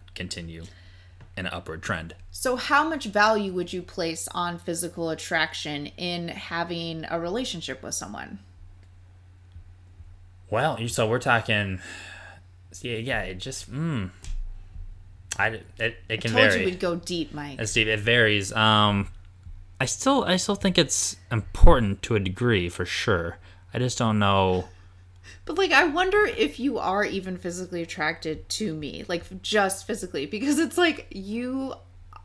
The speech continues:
Speaker 2: love me,
Speaker 1: Yeah,
Speaker 2: I
Speaker 1: 'cause it
Speaker 2: think.
Speaker 1: turns into love. Yeah, so that's, that's
Speaker 2: Yeah.
Speaker 1: the, this.
Speaker 2: So you see me
Speaker 1: Mm.
Speaker 2: in my dog days, okay?
Speaker 1: Sure, yeah. I, yeah, it turns into love, and it comes into much,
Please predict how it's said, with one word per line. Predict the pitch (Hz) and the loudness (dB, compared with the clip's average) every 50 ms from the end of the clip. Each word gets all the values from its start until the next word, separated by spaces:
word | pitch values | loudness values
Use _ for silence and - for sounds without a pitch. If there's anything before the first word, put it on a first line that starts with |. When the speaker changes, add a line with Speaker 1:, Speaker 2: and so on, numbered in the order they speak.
| - - | -14 -10
Speaker 2:
love | 190 196 185 185 190 196 196 202 202 196 190 - - | -8 -8 -6 -2 0 2 4 4 2 0 -4 -8 -10
me, | 156 151 151 143 139 139 143 156 196 196 - - - - - - | -8 -6 -6 -6 -6 -6 -8 -8 -8 -10 -10 -14 -18 -20 -8 2
Speaker 1:
Yeah, | - 110 104 90 90 | 4 6 6 6 6
Speaker 2:
I | 185 | 4
Speaker 1:
'cause | - 120 110 | 4 4 4
it | 110 | 4
Speaker 2:
think. | 120 117 | 4 2
Speaker 1:
turns | - 151 139 131 | 2 2 2 2
into | 131 123 113 | 2 2 2
love. | 110 110 120 123 123 90 80 87 98 | 2 2 2 2 0 0 -2 -2 -2
Yeah, | 107 107 90 85 | 0 0 0 -2
so | 85 - - 117 | -4 -6 -4 -2
that's, | 120 131 127 - | -2 -2 -2 -2
that's | - 120 117 247 | 0 0 0 0
Speaker 2:
Yeah. | 254 214 117 | -2 -2 -2
Speaker 1:
the, | 110 | -2
this. | 107 110 107 104 - | -2 -2 -2 -2 -2
Speaker 2:
So | - - - 226 - 285 | -4 -6 -6 -4 -4 -2
you | 262 269 302 330 | 0 0 0 0
see | - - - 294 311 320 | 0 0 0 2 2 2
me | 320 339 330 285 - | 2 0 0 0 0
Speaker 1:
Mm. | |
Speaker 2:
in | 160 233 226 | 0 0 2
my | 214 208 196 | 2 2 2
dog | 185 160 - 170 170 190 208 208 196 190 190 170 | 2 0 0 2 4 6 6 6 4 2 -2 -4
days, | 160 170 165 160 147 90 76 78 - - - - - - - | -2 0 0 0 -2 -4 -6 -10 -10 -10 -10 -10 -10 -12 -8
okay? | - 202 185 180 190 | -4 -4 -4 -2 -2
Speaker 1:
Sure, | 196 107 98 90 85 - - | -2 -2 -2 -2 -4 -6 -8
yeah. | 95 92 92 95 - - - - - - - - - - - - - - - - - - - | -6 -6 -6 -6 -6 -10 -16 -20 -20 -20 -20 -20 -20 -18 -18 -18 -18 -18 -20 -20 -16 -8 -4
I, | 120 139 | -4 -2
yeah, | 143 147 143 156 156 127 110 | -2 -2 0 0 2 2 2
it | 110 | 0
turns | - 160 175 170 160 | 0 -2 0 0 0
into | 160 151 127 123 123 113 | 0 0 2 2 4 4
love, | 110 110 110 110 110 110 110 110 104 104 | 4 4 6 6 6 6 6 4 4 2
and | 107 104 104 101 104 | 2 2 2 2 0
it | 104 - | 0 0
comes | - 123 123 117 | 0 0 2 2
into | 113 104 104 98 95 92 92 | 2 2 2 0 0 0 0
much, | 95 95 101 98 92 - - - - - | 0 0 0 0 0 -2 -4 -6 -8 -8